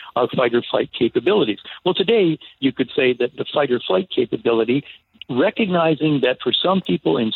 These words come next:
certain situations it is important, but in most of us it's a less of a priority. We don't fight saber-toothed tigers, we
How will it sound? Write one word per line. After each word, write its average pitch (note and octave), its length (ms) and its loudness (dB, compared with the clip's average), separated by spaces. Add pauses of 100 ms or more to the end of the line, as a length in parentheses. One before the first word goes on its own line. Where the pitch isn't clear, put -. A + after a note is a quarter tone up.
certain F3 340 0
situations A2+ 640 -2 (200)
it B2+ 180 0
is E3+ 200 2
important, D#3 680 -2 (280)
but C3+ 220 -2 (260)
in B2+ 200 0
most G3 320 2
of A#2+ 100 -2
us B2 160 0
it's - 140 -10
a B2 40 4
less B2+ 360 0
of E3 100 -2
a D3+ 80 0
priority. A#2 720 0 (220)
We C3+ 80 2
don't F3+ 260 0 (140)
fight F#3 200 0 (160)
saber-toothed A2+ 560 -2
tigers, A2 380 0
we C#3 160 0